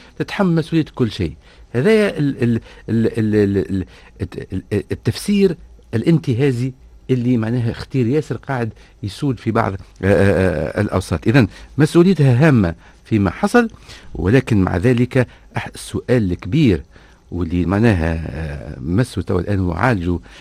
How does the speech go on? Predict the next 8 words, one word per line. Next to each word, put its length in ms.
آه، 100
سي 180
حمد، 380
هي 220
أنه 300
وقت 180
تقول 500
خلاف، 720